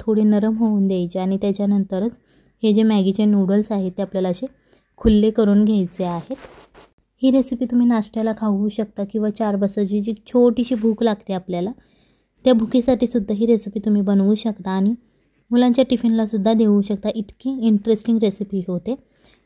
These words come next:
त्याच्यानंतर आपल्याला अर्धा चमचा पांढरे तीळ घालायचे आहेत.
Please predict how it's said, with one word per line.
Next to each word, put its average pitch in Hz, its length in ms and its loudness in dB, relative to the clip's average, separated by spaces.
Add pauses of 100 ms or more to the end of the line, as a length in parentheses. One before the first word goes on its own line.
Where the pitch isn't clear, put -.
त्याच्यानंतर 247 460 2
आपल्याला 240 300 2
अर्धा 214 340 -2
चमचा 220 300 0
पांढरे 214 400 -2
तीळ 226 420 2
घालायचे 190 420 -6
आहेत. 175 340 -10